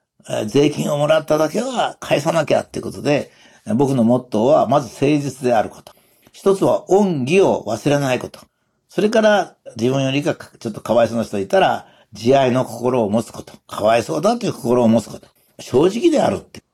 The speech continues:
誠実であるってことですね。それから、恩義を感じる。まあ、大体目上の人から教えていただいたり、指導していただいたりした。もちろん義理のある人もいる。なんかしていただいた。それを一生忘れちゃいけない。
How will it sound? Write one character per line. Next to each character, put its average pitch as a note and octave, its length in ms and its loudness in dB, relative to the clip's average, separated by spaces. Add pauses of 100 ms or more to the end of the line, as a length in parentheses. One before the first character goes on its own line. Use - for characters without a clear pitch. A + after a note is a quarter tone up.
(280)
誠 D3 300 2
実 C3+ 200 -4
で C#3 100 4
あ A#2+ 60 6
る G#2 60 -4
っ - 20 -10
て - 120 -18
こ - 60 -20
と - 60 -20
で - 60 -20
す - 80 -12
ね。 F#3 320 -2
そ - 160 -4
れ F3 100 2
か F3+ 120 0
ら、 D3+ 340 2 (440)
恩 G#3+ 200 4
義 G3 160 4
を C3+ 100 0
感 A2 220 -2
じ G2 120 -8
る。 - 120 -18 (180)
ま - 140 0
あ、 - 100 -4
大 C#3 160 2
体 D3 300 0
目 C3 180 2
上 C#3+ 140 6
の C3+ 100 0
人 A#2+ 180 -2
か A#2 80 2
ら G2+ 80 2
教 G2+ 220 0
え A2 40 0
て A2+ 120 -4
い G#2+ 60 -2
た A#2 120 0
だ A2+ 120 4
い A2+ 100 0
た D#3 120 2
り、 B2 240 -2 (500)
指 A#2 120 0
導 A#2+ 140 4
し - 40 -10
て A#2+ 60 0
い G#2+ 60 2
た A#2 140 2
だ A#2 120 4
い A2+ 80 0
た D3+ 100 0
り B2+ 240 0
し - 100 -18
た。 - 320 -2 (360)
も C3+ 140 0
ち D#3 120 -6
ろ D#3 60 0
ん B2 40 2
義 A2 180 0
理 D3 120 4
の D3 120 4
あ C#3 60 4
る B2+ 80 4
人 - 160 -4
も F#2+ 100 -2
い F#2+ 80 0
る。 G#2 180 -8
な G#2 140 -2
ん G#2+ 60 -4
か - 100 -6
し - 60 -12
て A#2+ 140 2
い G#2 60 2
た G#2+ 120 0
だ G#2 140 2
い G2 60 -6
た。 G#2 120 -14 (560)
そ D#3 140 0
れ E3+ 80 4
を D#3+ 60 4
一 D3 160 4
生 - 220 -2
忘 A3 260 2
れ F#3+ 80 2
ち F#3+ 100 -4
ゃ D#3 40 -2
い B2 40 -2
け G#2+ 80 0
な - 120 -4
い。 - 100 -18